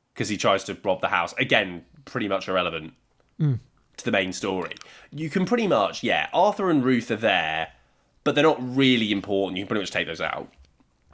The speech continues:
Speaker 2: This is essentially what we were on about at the beginning. It's a very good story,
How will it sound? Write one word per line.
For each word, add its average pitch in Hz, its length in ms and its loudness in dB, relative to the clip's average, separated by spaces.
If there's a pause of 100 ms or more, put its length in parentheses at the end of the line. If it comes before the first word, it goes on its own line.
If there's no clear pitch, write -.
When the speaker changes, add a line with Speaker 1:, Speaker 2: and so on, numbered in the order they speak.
(240)
Speaker 2:
This 214 220 2
is 240 100 -2
essentially 180 440 2
what 143 260 -2
we 131 80 2
were 139 200 4
on 131 140 2
about 123 200 2
at 123 100 -2
the - 40 -14
beginning. 113 400 2 (580)
It's 156 80 4
a 170 40 6
very 170 460 6
good 160 160 6
story, 131 540 4